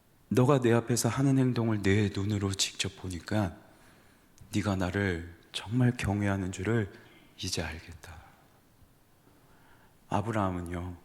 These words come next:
입술로만 고백하지 않았어요. 그의 고백도 입술에만 머물러 있지 않았고 그의 삶에서 하나님이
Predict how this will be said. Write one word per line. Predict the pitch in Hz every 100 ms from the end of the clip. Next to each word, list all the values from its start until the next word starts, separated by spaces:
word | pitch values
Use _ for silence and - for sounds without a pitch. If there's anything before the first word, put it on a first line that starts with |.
| - _ _ _ _ _ _ _ _ _ _ _ -
입술로만 | 117 - 127 120 113 107
고백하지 | - 92 90 87 -
않았어요. | 78 78 78 - - 76 - _ _ - - _ _ _ _ _ _ _ _ _ _ _ _ _ _ _ _ _ _ _ _ _ - _
그의 | - 120 113
고백도 | 113 101 107 -
입술에만 | 98 92 - 101 104 98 87
머물러 | 85 90 87
있지 | 87 - 87
않았고 | 78 85 - - 135 - - _ _ _ _ _ _ _ _ _ _ _ _ -
그의 | - 104 98
삶에서 | 98 - 147 139 110 - 110 165 - - - _ - _ _ _ _ _ _ _ - _ - - _ - -
하나님이 | - 139 123 110 101 113 156